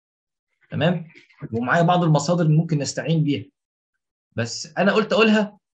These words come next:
لان ممكن كل واحد يبدا يفكر فيها من دلوقتي للاجتماع اللي جاي ان شاء الله، لسه هنحدده، ممكن يبقى الجمعه الجايه في نفس الميعاد برضو.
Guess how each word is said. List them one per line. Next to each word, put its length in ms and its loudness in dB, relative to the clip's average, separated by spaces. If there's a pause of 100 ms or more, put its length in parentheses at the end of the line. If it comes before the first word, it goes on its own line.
لان 120 -4
ممكن 280 0
كل 180 2
واحد 580 0
يبدا 320 0
يفكر 300 -8
فيها 180 -4
من 160 2
دلوقتي 500 -4 (360)
للاجتماع 460 0
اللي 120 2
جاي 140 2
ان 60 2
شاء 200 0
الله، 360 -2 (320)
لسه 240 -4
هنحدده، 580 0 (140)
ممكن 220 -4
يبقى 160 -6
الجمعه 320 -4
الجايه 380 -4
في 320 -16
نفس 180 -8
الميعاد 320 -4
برضو. 480 -4